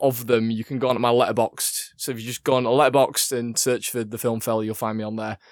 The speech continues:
because I just, I have a compulsion to, to record everything I ever watch. Not in the cinema, 'cause obviously that's illegal. I mean, like, you know,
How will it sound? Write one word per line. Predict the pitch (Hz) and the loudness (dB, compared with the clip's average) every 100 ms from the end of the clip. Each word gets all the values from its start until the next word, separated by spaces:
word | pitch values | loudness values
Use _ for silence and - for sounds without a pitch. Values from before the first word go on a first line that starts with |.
| - _ _ - | -20 _ _ -6
because | - 117 - - | -2 0 -2 0
I | 117 113 | 0 0
just, | 120 110 - - | -2 -4 -6 -2
I | 117 | 0
have | 117 | 4
a | 120 | 2
compulsion | - 117 123 120 - 113 110 | 0 -4 -2 -2 -2 -2 -2
to, | - 107 - _ _ | -2 -4 -6 _ _
to | 127 | -4
record | 113 - 113 113 | -4 0 0 0
everything | 107 113 117 | -2 -6 -6
I | 107 110 | -4 -4
ever | 110 | -2
watch. | 110 - - - - _ _ _ | -4 -4 -8 -10 -14 _ _ _
Not | 170 156 | 4 4
in | 139 | 4
the | 131 | 2
cinema, | 143 127 110 | 2 0 -4
'cause | - | -4
obviously | 120 - | -2 -2
that's | 101 | -2
illegal. | 120 117 113 110 | -4 -4 -4 -2
I | |
mean, | 110 110 | -2 -2
like, | 110 110 - 117 | -2 -4 -6 -6
you | |
know, | 107 101 | -6 -8